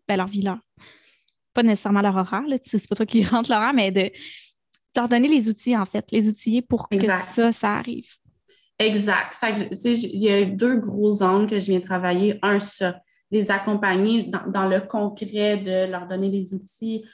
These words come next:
Speaker 2: euh, les aider à identifier leur planification pour se rendre. Parce que souvent, on, on sait c'est quoi l'objectif, mais on sait pas quel
Speaker 1: Mhm.
Speaker 2: chemin prendre pour se rendre. Euh, donc, je les aide concrètement avec ça,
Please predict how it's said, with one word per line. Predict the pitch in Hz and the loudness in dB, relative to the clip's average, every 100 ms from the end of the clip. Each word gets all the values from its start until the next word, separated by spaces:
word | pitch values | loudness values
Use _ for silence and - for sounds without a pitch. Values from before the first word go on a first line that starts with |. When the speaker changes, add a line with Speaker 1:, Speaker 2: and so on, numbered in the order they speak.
| _ - | _ -4
Speaker 2:
euh, | 190 185 | 0 2
les | 208 202 | 0 -2
aider | 202 190 220 | -2 -2 -2
à | 208 190 | 0 0
identifier | 185 180 180 175 - - 202 196 | 0 -2 -2 -6 -16 -10 -6 -4
leur | 175 170 - | -4 -6 -6
planification | 202 185 185 - - 170 170 190 220 | -4 -2 -4 -6 -4 -4 -4 -6 -4
pour | 226 226 | -6 -10
se | - | -6
rendre. | 196 196 | -4 -4
Parce | 208 202 | -4 -6
que | |
souvent, | 208 220 240 - - _ - | -2 0 0 -4 -14 _ -6
on, | 185 | -6
on | |
sait | 185 247 | -6 -8
c'est | 233 | -6
quoi | 202 | -4
l'objectif, | 196 180 180 175 - 220 247 | -2 -2 -6 -10 -8 -8 -6
mais | 208 | -6
on | 185 | -6
sait | - 185 | -8 -10
pas | 202 202 202 - _ _ _ 277 | -8 -8 -10 -20 _ _ _ -2
quel | 254 | 2
Speaker 1:
Mhm. | |
Speaker 2:
chemin | 247 247 190 185 202 | 2 2 2 0 -2
prendre | - 190 269 | -2 -2 -2
pour | 277 247 | -2 -4
se | 233 | -4
rendre. | 226 233 285 247 202 - - - - | -4 0 2 0 0 -10 -20 -20 -4
Euh, | 190 180 180 175 | -2 0 0 -2
donc, | 196 196 208 | 0 0 0
je | 190 | 0
les | 202 190 | -2 -2
aide | 185 202 214 | 0 0 -2
concrètement | - 190 190 190 180 208 208 | -4 -6 -4 -6 -6 -2 -2
avec | 214 185 180 | 0 -2 -4
ça, | - - 214 220 | -6 -6 -4 -4